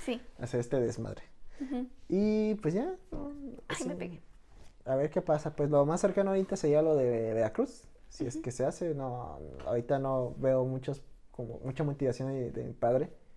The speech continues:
Speaker 2: Y
Speaker 1: ¿De
Speaker 2: este,
Speaker 1: que vayas?
Speaker 2: de que él vaya.
Speaker 1: Ah, de que él vaya.
Speaker 2: Ajá,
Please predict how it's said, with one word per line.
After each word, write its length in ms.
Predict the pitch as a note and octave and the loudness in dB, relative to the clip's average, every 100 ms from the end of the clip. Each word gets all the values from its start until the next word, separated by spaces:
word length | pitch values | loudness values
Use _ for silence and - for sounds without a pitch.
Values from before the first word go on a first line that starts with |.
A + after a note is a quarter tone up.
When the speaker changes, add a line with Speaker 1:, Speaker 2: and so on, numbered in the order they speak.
| - - - - - - - - - - | -18 -18 -20 -20 -20 -20 -18 -18 -18 -10
Speaker 2:
Y 60 | - | -6
Speaker 1:
¿De 40 | |
Speaker 2:
este, 120 | - | -6
Speaker 1:
que 60 | B3+ | -4
vayas? 220 | F#3+ G#3 - - | -4 -4 -10 -12
Speaker 2:
de 180 | - A2+ | -6 -4
que 240 | - G#2+ | -2 0
él 100 | A2+ A#2+ | 2 6
vaya. 300 | A#2 C#3+ F#3+ - - - - - | 6 4 -4 -12 -20 -20 -20 -10
Speaker 1:
Ah, 140 | A3 A3+ | 0 0
de 100 | G#3 | 0
que 200 | G#3 G#3+ | 0 0
él 80 | C4+ | 2
vaya. 320 | B3 F#3+ - - - | 2 0 -8 -14 -10
Speaker 2:
Ajá, 380 | - B2+ A#2+ G#2+ | -4 0 -2 -4